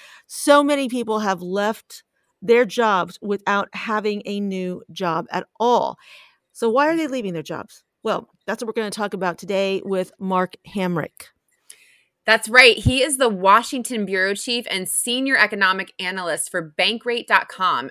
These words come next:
Speaker 2: also past president of the National Press Club, woohoo, and a Kansas Jayhawk, which I know
Speaker 1: Like
Speaker 2: Anna's
Speaker 1: me.
Speaker 2: really excited about.
Speaker 1: Exactly, just like me.
Speaker 2: <laughs>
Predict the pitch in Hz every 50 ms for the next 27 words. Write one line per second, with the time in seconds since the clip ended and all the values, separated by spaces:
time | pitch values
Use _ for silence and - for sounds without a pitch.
0 | _ - 185 190 233 269 - 269 214 180 - - - - 214 208 226 214 - -
1 | - _ - 247 254 302 262 208 196 190 180 - - 180 170 180 180 180 170 165
2 | 175 - - - 170 165 156 _ - 233 294 - - - - 190 190 190 185 220
3 | 370 508 440 320 415 508 427 - - - 233 294 381 453 403 320 285 277 277 -
4 | 220 233 214 - 247 226 233 233 220 196 226 208 208 185 170 160 - 214 220 262
5 | 302 190 196 165 147 165 190 - 190 175 - 180 175 175 170 165 170 170 - 165
6 | - 285 262 240 131 123 - - 156 131 120 131 120 - 139 131 110 - _ _
7 | _ _ _ - 220 233 202 233 226 233 233 226 214 165 202 196 208 202 - 226
8 | 220 220 - 226 247 247 233 226 220 _ _ _ _ - - - 302